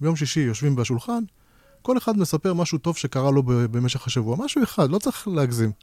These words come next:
זה כבר מחבר בין המשפחה, זה כבר לא צריך את האייפון, זה כבר פתאום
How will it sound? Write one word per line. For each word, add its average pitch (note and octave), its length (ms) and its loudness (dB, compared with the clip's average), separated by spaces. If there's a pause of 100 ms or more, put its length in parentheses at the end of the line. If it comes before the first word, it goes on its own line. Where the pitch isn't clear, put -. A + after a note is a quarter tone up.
(460)
זה A2+ 140 -2
כבר G3+ 500 0
מחבר C#3+ 440 2
בין C#3+ 200 0
המשפחה, A#2+ 500 -2 (500)
זה A#2 120 2
כבר D3 180 2
לא F3 80 4
צריך E3 160 -4
את - 80 -4
האייפון, A#2+ 420 2 (600)
זה A#2 100 0
כבר F3+ 200 2
פתאום F#3+ 380 2